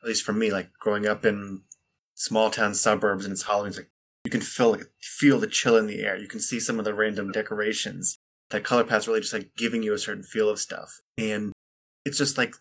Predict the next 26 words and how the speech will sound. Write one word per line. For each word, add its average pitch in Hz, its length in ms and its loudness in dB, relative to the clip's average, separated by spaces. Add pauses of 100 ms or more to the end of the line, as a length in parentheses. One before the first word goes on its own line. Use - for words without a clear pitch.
there's 139 160 -4
a 143 60 2
certain 143 240 4
silliness. 131 300 4
Like, - 80 -8
they're 104 100 -2
playing 135 320 0
with 131 120 -2
all 123 180 -2
the 117 80 -4
tropes 113 400 0
that 110 80 -10
you 113 80 -8
kind 113 180 -4
of 113 140 -6
can 107 160 -6
expect, - 500 2
but 107 120 -10
they're 98 100 -12
doing 107 200 -6
a 92 60 -10
few - 240 -8
different 107 380 -6
things 104 200 -6
about 101 320 -6
it 101 160 -10